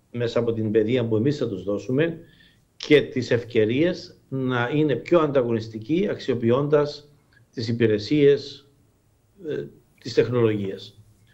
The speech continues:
Κάθετα σημαίνει ότι ο χώρος της πληροφορικής και του ψηφιακού κόσμου και των επιστημών αναπτύσσουμε έναν οικοσύστημα που να είναι ανταγωνιστικό, υγιές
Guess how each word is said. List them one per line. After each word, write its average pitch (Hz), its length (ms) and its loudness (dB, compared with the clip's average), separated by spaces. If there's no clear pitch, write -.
Κάθετα 147 800 0
σημαίνει 143 480 -4
ότι 156 480 2
ο 117 100 2
χώρος 156 480 2
της 165 180 -12
πληροφορικής 143 800 0
και 135 120 -2
του 127 100 -8
ψηφιακού 117 540 -2
κόσμου 107 560 -2
και 156 160 6
των 156 200 0
επιστημών 107 760 -8
αναπτύσσουμε 151 760 0
έναν 156 360 0
οικοσύστημα 131 1000 0
που 147 80 0
να 127 160 0
είναι 139 220 0
ανταγωνιστικό, 110 1080 0
υγιές 117 840 2